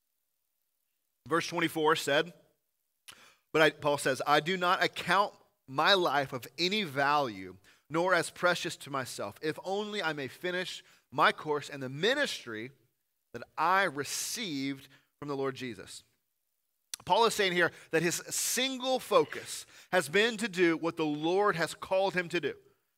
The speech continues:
He's not concerned about his life or anything else, only what God has called him to do. He's not,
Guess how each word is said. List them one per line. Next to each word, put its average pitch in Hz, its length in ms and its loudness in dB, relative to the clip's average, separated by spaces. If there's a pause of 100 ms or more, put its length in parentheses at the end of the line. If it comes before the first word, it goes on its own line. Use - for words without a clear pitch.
He's 151 160 0
not 185 120 6
concerned 185 240 2
about 165 140 4
his 214 180 2
life 208 240 6
or 170 80 -2
anything 220 320 0
else, 175 260 2 (340)
only 254 640 0 (240)
what 151 340 0
God 214 300 8
has 202 120 0
called 202 300 0
him 190 100 -4
to 180 80 -2
do. 147 140 -2
He's 170 220 -4
not, 190 220 2